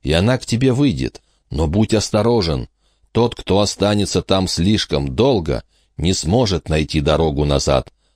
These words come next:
Ты должен торопиться, Майкл». «Ты впервые назвала меня моим именем». Виломена улыбнулась. «Мне кажется, ты больше не кролик». Майкл посмотрел на принцессу,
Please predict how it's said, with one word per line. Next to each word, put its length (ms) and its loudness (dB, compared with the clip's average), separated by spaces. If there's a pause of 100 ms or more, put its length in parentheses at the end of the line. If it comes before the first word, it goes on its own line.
(160)
Ты 160 2
должен 500 0
торопиться, 640 0
Майкл». 460 -2 (640)
«Ты 120 0
впервые 520 0
назвала 460 0
меня 280 0
моим 340 0
именем». 440 0 (460)
Виломена 560 2
улыбнулась. 760 -2 (400)
«Мне 280 2
кажется, 680 0
ты 160 0
больше 360 0
не 120 0
кролик». 560 -2 (320)
Майкл 440 0
посмотрел 640 0
на 160 0
принцессу, 760 -2